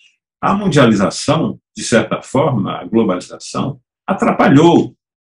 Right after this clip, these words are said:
é, esse otimismo, porque criou, é, diminuiu a importância dos governos, criou a expectativa de que o setor privado resolveria os problemas.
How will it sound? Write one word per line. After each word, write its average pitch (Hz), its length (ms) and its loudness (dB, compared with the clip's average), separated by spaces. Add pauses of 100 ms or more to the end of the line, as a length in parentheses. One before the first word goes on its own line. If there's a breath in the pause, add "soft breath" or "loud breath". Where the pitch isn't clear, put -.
(360)
é, - 340 -10
esse 123 180 0
otimismo, 113 680 2 (380)
porque 170 640 4 (420)
criou, 180 600 4 (100)
é, 120 540 0 (2000)
diminuiu 180 460 4
a 175 60 6
importância 151 480 -4
dos 135 160 -8
governos, - 960 -8
criou 156 380 2
a 156 80 4
expectativa 139 800 0
de - 100 -2
que - 60 -20
o - 60 -16
setor 123 320 -2
privado 110 380 2
resolveria 117 680 2
os - 140 -12
problemas. - 1000 -20